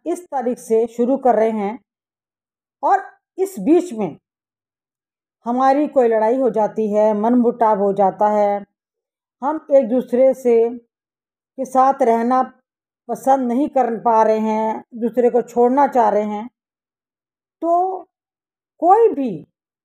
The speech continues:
एक दूसरे पर कोई झूठा मुकदमा नहीं करेगा, मतलब उसको कानूनी तौर पर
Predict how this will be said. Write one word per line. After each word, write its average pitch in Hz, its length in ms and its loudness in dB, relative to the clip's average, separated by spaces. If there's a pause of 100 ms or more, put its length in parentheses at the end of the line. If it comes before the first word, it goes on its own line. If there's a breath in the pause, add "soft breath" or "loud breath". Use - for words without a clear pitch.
एक 311 280 0
दूसरे 262 360 2
पर 233 300 0 (680)
कोई 320 220 0
झूठा 247 460 0
मुकदमा 226 680 0 (640)
नहीं 247 240 2
करेगा, 165 540 -4 (180)
मतलब 233 400 -2
उसको 262 500 -6 (560)
कानूनी 262 420 0
तौर 226 300 2
पर 233 400 -2